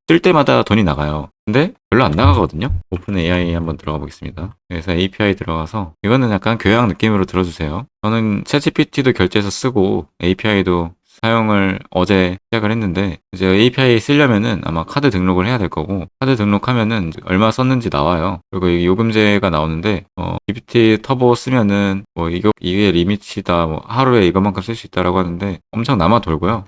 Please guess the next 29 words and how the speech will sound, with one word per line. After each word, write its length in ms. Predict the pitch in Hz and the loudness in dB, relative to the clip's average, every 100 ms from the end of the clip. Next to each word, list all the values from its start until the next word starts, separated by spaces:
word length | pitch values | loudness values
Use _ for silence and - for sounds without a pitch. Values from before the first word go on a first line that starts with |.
| _ | _
요금제가 600 | 110 139 165 165 - 104 | 0 0 2 0 2 2
제가 160 | 123 120 | 0 -2
얼마인지 380 | 85 98 143 123 | 2 2 2 0
정확히 320 | 104 127 - | -4 -4 -4
모르겠는데, 640 | 82 87 82 80 98 92 - | -4 -2 -2 -4 -4 -6 -4
어, 100 | 82 | -4
제가 200 | 95 82 | -2 0
어제 600 | 85 107 120 110 104 95 | 2 4 4 4 4 2
한 140 | 120 135 _ | 0 -4 _
파일 240 | 143 135 | -2 2
하나 160 | 127 107 | 2 0
번역을 400 | 85 87 98 101 | 2 2 2 0
했거든요. 380 | 101 85 104 151 | -2 -4 -4 0
영점이사 600 | 87 104 110 92 82 101 | 0 2 2 2 0 0
달러 320 | 104 92 87 | 0 2 2
나왔으니까 680 | 76 73 - 76 - 123 - _ | 2 0 -6 -8 -4 -4 -6 _
얼마죠? 340 | 82 80 123 147 - | -4 -4 -4 -8 -14
파일 300 | - 151 147 | -4 2 4
하나에 400 | 143 135 117 123 | 4 4 4 4
한 220 | 139 107 | 2 2
이백 300 | 95 95 110 | 2 4 6
원, 80 | 107 | 4
삼백 280 | 98 117 113 | 2 2 2
원 120 | 107 | 2
한다는 320 | 101 101 90 | 2 2 0
거죠. 260 | 73 73 - _ | 0 -4 -8 _
사백 300 | - 123 131 | -6 2 2
원까지 300 | 120 113 95 | 2 0 0
되겠네요. 420 | 73 71 71 92 | -2 -2 -4 -6